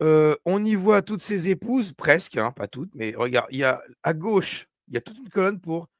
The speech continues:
Khadija. Et à droite,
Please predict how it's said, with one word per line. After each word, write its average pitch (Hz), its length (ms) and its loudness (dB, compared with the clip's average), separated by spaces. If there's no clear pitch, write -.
Khadija. 151 500 -4
Et 185 220 2
à 170 160 2
droite, 170 440 0